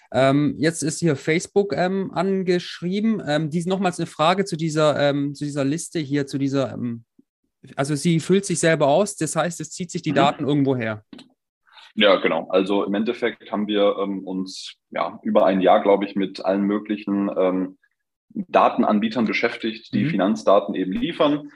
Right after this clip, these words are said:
Speaker 2: Ähm, ganz früher, das ist jetzt schon, <laughs> äh, wirklich viele Jahre her, haben wir diese Liste manuell befüllt. Das heißt, wir sind wirklich
Speaker 1: Okay.
Speaker 2: in die Geschäftsberichte gegangen, haben, haben das übertragen. Kann sich vorstellen, das ist relativ mühselig, wenn man das <laughs> so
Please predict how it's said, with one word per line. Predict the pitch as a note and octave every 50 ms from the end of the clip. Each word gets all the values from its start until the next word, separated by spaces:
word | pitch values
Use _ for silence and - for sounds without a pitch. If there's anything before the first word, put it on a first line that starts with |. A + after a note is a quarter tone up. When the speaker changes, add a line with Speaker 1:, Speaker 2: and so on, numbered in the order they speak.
| _ _
Speaker 2:
Ähm, | G2+ G2+ G2+ G2+ G2+ G2+ G#2 - - - _ _
ganz | - - B2+ -
früher, | - - - A#2+ A#2+ A#2 A#2
das | A2 G#2+ -
ist | -
jetzt | G#2+ - -
schon, | - - - - A#2+ G2+
<laughs> | G2+ -
äh, | - A2+ G#2+ G2+ G2+ F2+ - -
wirklich | G#2 G#2+ G#2+ G#2 G#2+ - - - _ -
viele | - C3+ A#2+ G#2
Jahre | G2+ G#2+ G2+ G2
her, | G#2 G#2+ A2+ C3 C3 - - - - _ _
haben | - A2
wir | G#2+
diese | G2+ G#2 G2 G2 G#2+ G2+ G2 -
Liste | G#2+ G#2 A#2+ A#2 - A#2+
manuell | G#2 G2 G2 G#2 - - C3+ D3+
befüllt. | C#3+ C#3+ - - C#3+ C#3+ C#3 C#3
Das | A2+ - -
heißt, | - C3+ - -
wir | G2+
sind | F#2 G2+
wirklich | A#2 B2+ A#2 G#2+ -
Speaker 1:
Okay. | - -
Speaker 2:
in | A2+ A2
die | A2 G#2
Geschäftsberichte | G2+ G2+ - C3 - - _ - A2+ A2 - A2
gegangen, | G2+ - A2+ G#2+ A2 A2 G#2+
haben, | A2 A2 A2 -
haben | D#3+ C#3
das | A#2 A2 -
übertragen. | A2+ G#2 G2 - - A#2+ A#2+ B2 A#2+ A#2 B2 A#2 - - - - - _
Kann | G2 G2
sich | G2 - -
vorstellen, | A2+ A#2 - - G#2 G2+
das | F#2 -
ist | G#2+ G2+ - G#2+
relativ | A2 A2+ G2 - A2 - -
mühselig, | A#2+ C3+ D#3 D3 C#3+ C#3+ C3+ C3+ C3+ -
wenn | B2+ A#2+
man | A#2
das | A#2 A#2 - - _
<laughs> | E3 - -
so | - B2